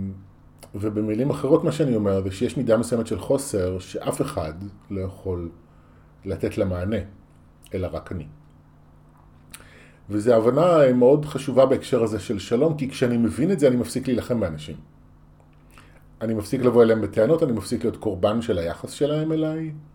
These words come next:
אני מפסיק לרצות אותם. זה הבנה שהיא מפתח לחופש מאוד גדול.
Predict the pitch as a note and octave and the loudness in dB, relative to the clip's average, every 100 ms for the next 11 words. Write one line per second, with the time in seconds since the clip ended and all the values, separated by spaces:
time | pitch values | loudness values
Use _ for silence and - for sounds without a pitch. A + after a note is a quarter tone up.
0 | - - - - - - - - G#2 G#2+ | -20 -20 -20 -20 -20 -20 -20 -8 -6 -4
1 | G2+ - B2+ A#2 G2 - B2 C#3 - D3 | -4 -6 0 0 0 0 0 0 0 0
2 | D#3 E3+ - _ _ _ _ _ - _ | 0 -6 -14 _ _ _ _ _ -20 _
3 | - - - _ _ G#2 F#2+ A2+ G2+ A2+ | -20 -20 -20 _ _ -8 2 2 4 2
4 | D3+ D#3 E3 C3 A#2 A2+ G#2 - C3+ - | 2 0 -2 0 0 -2 -4 2 2 2
5 | A2+ A2+ A2 - G2 F#2+ G2+ F#2+ D2+ | -2 -4 -8 -6 -6 -4 -6 -6 -10